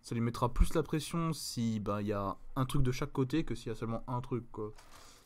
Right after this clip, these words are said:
Donc du coup, ah, c'est pas déconnant. C'est vraiment pas déconnant. La partie était vite, en plus, hein.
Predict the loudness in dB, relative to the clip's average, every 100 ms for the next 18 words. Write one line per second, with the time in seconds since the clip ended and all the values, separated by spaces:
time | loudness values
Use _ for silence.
0 | -12 -6 -4 -4 -2 0 2 2 0 -8
1 | -6 -6 -6 -8 -14 -20 -20 -10 -6 -4
2 | -4 -8 -8 -14 -16 -20 -20 -20 -20 -20
3 | -20 -20 -8 -4 -2 -2 0 -2 0 -6
4 | -8 -14 -14 -16